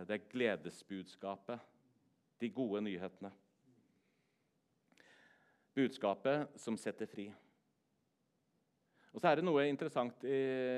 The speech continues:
i Jesaja sekstién. Eh, vi leser at den salvede kommer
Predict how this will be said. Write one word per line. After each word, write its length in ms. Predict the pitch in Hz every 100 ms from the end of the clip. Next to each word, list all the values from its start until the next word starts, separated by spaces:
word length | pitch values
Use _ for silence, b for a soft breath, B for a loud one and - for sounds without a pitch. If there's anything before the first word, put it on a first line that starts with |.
| 127 120 _ -
i 160 | 123 127
Jesaja 480 | 123 117 107 110 120 - _ -
sekstién. 580 | 117 - 123 123 143 143 - _ _ b b b b b -
Eh, 180 | 107 104
vi 80 | 123
leser 300 | 123 113 123
at 140 | 123 123
den 460 | 120 120 123 117 113
salvede 720 | - 143 117 90 98 117 139 143 - _ _ _ _ _ _ _
kommer 560 | - 113 107 110 139